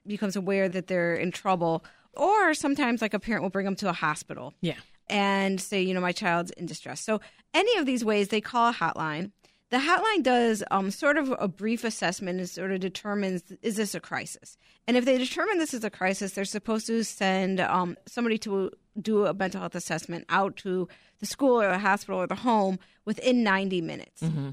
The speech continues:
Speaker 1: And then that, after that assessment, there's a referral, and it's either to outpatient care or to, um, inpatient care.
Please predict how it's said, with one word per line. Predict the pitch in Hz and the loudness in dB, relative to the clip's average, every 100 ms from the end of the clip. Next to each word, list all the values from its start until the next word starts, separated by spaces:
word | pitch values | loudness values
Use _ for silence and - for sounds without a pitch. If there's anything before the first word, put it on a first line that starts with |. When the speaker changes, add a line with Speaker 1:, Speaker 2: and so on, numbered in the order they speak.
| - | 2
Speaker 1:
And | 240 | 4
then | 240 220 | 4 4
that, | 269 370 392 - - _ _ - | 4 4 2 -2 -20 _ _ -2
after | 233 254 - | 2 2 2
that | 247 226 | 2 2
assessment, | 226 359 349 254 226 - | 0 -2 0 0 0 -2
there's | 202 208 214 | -6 -6 -4
a | |
referral, | 190 - 196 175 170 170 | -6 -6 -2 0 0 -2
and | 208 | -2
it's | 214 - - _ _ | -4 -6 -18 _ _
either | 214 220 240 | 0 2 0
to | 226 - 208 202 196 | -2 -2 0 2 0
outpatient | 196 - 226 220 220 - | 0 0 -2 -6 -6 -8
care | 185 175 175 - | -6 -2 -2 -2
or | 190 196 185 190 | 0 2 2 0
to, | 190 233 196 190 190 190 - _ _ - | -4 -2 0 2 0 -2 -12 _ _ -2
um, | 202 - - | 0 0 2
inpatient | 285 285 214 214 190 | 2 2 0 0 -6
care. | - 165 170 196 | -4 -4 -4 -6